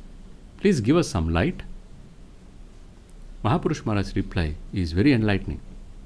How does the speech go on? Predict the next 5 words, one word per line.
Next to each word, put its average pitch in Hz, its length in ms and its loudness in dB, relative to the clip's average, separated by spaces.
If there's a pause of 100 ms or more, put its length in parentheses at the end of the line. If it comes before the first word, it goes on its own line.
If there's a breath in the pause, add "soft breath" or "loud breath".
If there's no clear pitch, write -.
(1600)
He 110 180 6
told 156 180 8
those 90 380 4
young 101 160 6 (100)
men, 78 220 4